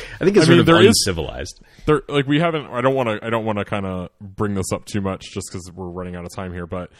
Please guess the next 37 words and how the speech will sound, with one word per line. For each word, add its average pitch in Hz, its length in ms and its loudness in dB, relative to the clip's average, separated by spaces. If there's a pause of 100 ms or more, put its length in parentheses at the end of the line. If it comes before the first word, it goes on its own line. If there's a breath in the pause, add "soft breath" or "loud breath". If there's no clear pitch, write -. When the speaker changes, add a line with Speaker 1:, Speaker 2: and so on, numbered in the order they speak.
(220 loud breath)
Speaker 2:
I 101 80 -10
mean, 101 240 -4
one 117 240 -4
of 131 80 -2
the 123 80 -4
things 117 240 -8
that 101 140 -6
I 98 80 -8
do 113 200 -4
think 98 340 -10
that 92 260 -8
going 92 240 -8
to 90 60 -8
an 92 60 -6
office 135 360 -4
allows 90 360 -8
you 87 140 -10
is 87 260 -10
a 85 180 -12
very 101 280 -6
clear 147 260 -2
separation 135 640 -6
between 92 480 -12
work 113 420 -8
and 110 440 -10
not 107 180 -8
working. 87 420 -10
<laughs> 170 40 -4 (800 loud breath)
Uh, 104 260 0
when 135 160 2
you 120 100 0
work 123 200 0
at 117 100 -2
home, 127 280 0
there 101 140 0
is 92 120 -2
a 98 60 0